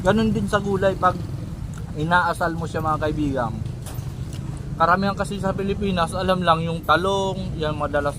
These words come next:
lang inaasal, no? Sa akin, matututunan nyo na iba't ibang pagkain pwedeng asalin, mga kaibigan. No?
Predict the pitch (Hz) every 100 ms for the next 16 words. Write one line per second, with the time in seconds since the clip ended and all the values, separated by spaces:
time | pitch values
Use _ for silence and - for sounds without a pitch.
0 | 139 135 - - - - - - - 131
1 | 135 127 123 135 131 131 135 - - -
2 | - - - - - - - - - 170
3 | 185 165 175 165 165 170 170 180 185 175
4 | 175 175 170 165 160 165 165 165 180 160
5 | 160 156 156 147 151 143 147 151 143 143
6 | 131 - 131 135 131 123 120 117 113 110
7 | 113 110 107 - - - - - - -
8 | - - 131